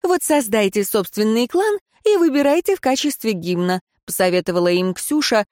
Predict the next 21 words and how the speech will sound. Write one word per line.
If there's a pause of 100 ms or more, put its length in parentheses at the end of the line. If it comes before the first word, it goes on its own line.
(160)
после
чего
велела
нам, (300)
"А
мы (120)
тестируем
что-то
посложнее". (540)
"Есть,
мэм", — (200)
потешно
отсалютовал
Юрка,
и
я
снова
активировала
гимн
на
чернокнижнице.